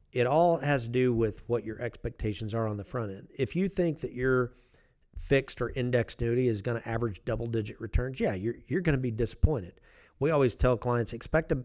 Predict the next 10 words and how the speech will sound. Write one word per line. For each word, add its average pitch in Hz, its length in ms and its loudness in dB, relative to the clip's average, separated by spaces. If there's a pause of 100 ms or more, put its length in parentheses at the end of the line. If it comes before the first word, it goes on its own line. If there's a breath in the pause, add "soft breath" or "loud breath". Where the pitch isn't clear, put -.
maybe 131 440 4
a, 110 160 0 (120)
hopefully 117 420 0
a 101 80 -2
four 131 420 2
to 107 160 0
five 113 420 -4
percent 113 500 -6
per 117 160 8
year 104 380 -2